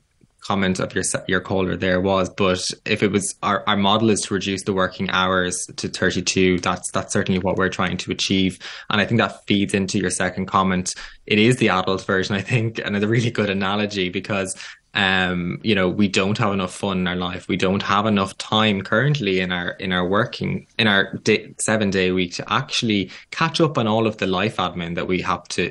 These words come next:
typically end up putting to the back burner for the majority of the working week, be able to catch up on that. But then you're right, having time to,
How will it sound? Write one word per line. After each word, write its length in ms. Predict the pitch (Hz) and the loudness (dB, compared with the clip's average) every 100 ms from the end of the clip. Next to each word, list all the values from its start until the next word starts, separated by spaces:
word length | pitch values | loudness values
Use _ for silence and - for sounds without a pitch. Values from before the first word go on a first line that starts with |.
| - | -2
typically 420 | - 98 92 92 | -2 -2 2 2
end 140 | 90 90 | 4 2
up 160 | 90 - - - | -2 -8 -20 -8
putting 240 | - 95 90 | -2 0 0
to 80 | |
the 80 | 90 | -2
back 260 | - 98 - | 0 0 0
burner 320 | 98 87 101 | 0 0 -2
for 360 | - 92 85 - | -4 -4 -4 -6
the 80 | - | -6
majority 440 | - 92 101 107 | -2 2 2 2
of 40 | |
the 80 | 90 | 0
working 380 | 87 85 - 90 | 0 -2 -2 0
week, 240 | 87 85 - - - - | 0 -2 -10 -18 -8 0
be 80 | |
able 100 | 101 | 2
to 80 | 104 | 2
catch 260 | - 139 143 | 0 0 0
up 140 | 139 | 0
on 120 | 101 | 2
that. 200 | 98 90 | 0 -2
But 160 | - - | -4 -2
then 300 | 110 123 98 | 0 2 0
you're 100 | 92 | -2
right, 300 | 95 104 98 | 0 0 -2
having 280 | - 101 107 | -4 -4 -4
time 300 | 107 95 95 | -2 -2 -4
to, 260 | - 98 | -4 -4